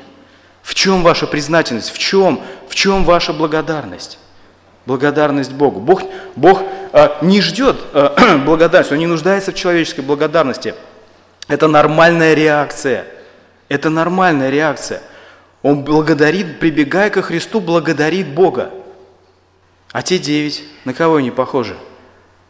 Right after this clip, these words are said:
Есть замечательная история, друзья. Я не знаю, знаете вы или нет, но расскажу на всякий случай, вдруг не знаете. <clears throat> Мужчина, э, очень сильно торопится на очень важную деловую встречу. Он опаздывает.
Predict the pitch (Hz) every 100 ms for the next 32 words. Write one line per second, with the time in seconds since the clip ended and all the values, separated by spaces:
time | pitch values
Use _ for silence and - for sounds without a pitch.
0 | _ _ _ - 139 143 165 175 175 143
1 | 147 - 165 131 123 127 123 - - -
2 | - - 123 127 135 127 120 143 135 120
3 | 127 156 233 160 147 147 156 151 120 127
4 | - 123 175 180 110 135 135 127 117 98
5 | - - - 202 196 165 - - - -
6 | - - - - - - - - - 127
7 | 135 - 151 104 - - - - - -
8 | - - - - - - - - - -
9 | - 127 123 - - - - 160 156 -
10 | 165 147 143 143 120 113 - 85 - -
11 | 113 135 165 135 135 135 135 123 120 117
12 | 117 - 107 95 - - - - 120 131
13 | 127 131 113 104 87